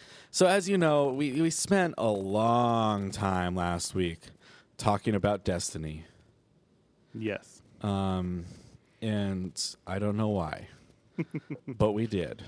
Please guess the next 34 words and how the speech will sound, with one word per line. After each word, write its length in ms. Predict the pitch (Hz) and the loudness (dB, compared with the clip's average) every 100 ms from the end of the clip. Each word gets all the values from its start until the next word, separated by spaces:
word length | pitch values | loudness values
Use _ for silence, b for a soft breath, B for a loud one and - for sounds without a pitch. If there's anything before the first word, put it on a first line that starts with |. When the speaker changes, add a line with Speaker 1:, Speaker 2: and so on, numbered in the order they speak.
| B B - | B B -4
Speaker 1:
Um, 640 | 117 110 101 95 92 92 87 B B B B _ _ _ _ _ _ _ _ _ _ _ B B B B B | 0 0 2 0 -2 -4 -8 B B B B _ _ _ _ _ _ _ _ _ _ _ B B B B B
let's 220 | - 240 - | 4 4 6
talk 160 | 226 | 2
about 220 | - 151 - | 6 2 6
Destiny 460 | 127 - 127 120 | 4 4 0 0
just 460 | 101 156 170 165 - | 0 4 4 2 -2
a 160 | 127 113 | 0 2
little 580 | 117 120 143 143 123 | 2 2 4 4 4
bit 220 | 110 107 92 | 2 0 2
more. 560 | 95 87 82 80 85 - - | 0 0 -4 -6 -10 -12 -8
Speaker 2:
All 160 | 113 | -6
right. 180 | 104 95 - | -6 -10 -8
Speaker 1:
Just 160 | - 180 | -2 0
because 260 | 196 202 180 | 2 2 4
I 120 | 151 | 4
have 180 | 147 131 | 4 2
a 60 | |
couple 360 | 131 143 - 123 | 2 2 4 2
of 100 | 104 | 2
things 580 | - 107 98 95 92 - | 2 2 2 0 -4 0
that 180 | 107 98 | 2 2
I 100 | 101 | 2
wanna, 420 | 104 98 95 90 B B B - | 2 2 0 -4 B B B 0
I 100 | 110 | 2
wanna 200 | 107 101 | 2 0
clear 360 | - 113 98 | 0 0 2
up 180 | 95 - | 0 -2
before 340 | 92 - 95 | -6 0 0
we 100 | 87 | 0
move 220 | 87 87 82 | -2 -2 -4
on. 280 | 80 76 - - _ _ B B B B - | -6 -10 -14 -20 _ _ B B B B -4
So, 680 | - 196 175 165 156 123 - - - _ _ _ _ _ _ - | 2 4 6 4 2 -2 -10 -20 -20 _ _ _ _ _ _ -14
Best 480 | 143 190 226 - - | 0 2 4 0 -4
Buy 500 | 120 98 90 90 | 0 0 -2 -4